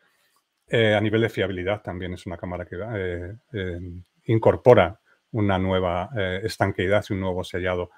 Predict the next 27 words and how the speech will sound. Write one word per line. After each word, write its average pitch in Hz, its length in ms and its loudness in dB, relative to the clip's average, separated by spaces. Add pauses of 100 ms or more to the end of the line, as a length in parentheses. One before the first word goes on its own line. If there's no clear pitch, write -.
(600)
también 104 380 0
único 92 280 -6
en 92 80 -8
el 90 120 -6
mundo. 147 380 -2 (460)
Y 151 220 4
una 107 640 4
mejora 117 400 4
en 98 60 2
las 92 120 -4
capacidades 113 560 0
de 120 80 2
vídeo, 170 300 2
una 139 200 -4
me-, 113 200 -4
una 113 180 -2
mejora 113 460 0 (180)
sustancial 113 640 0
en 98 60 -2
las 95 120 -6
capacidades 95 520 -6
de 95 80 -8
vídeo, 101 260 -2
que 117 80 -2
también 101 400 0
es - 140 -8
algo 101 340 -2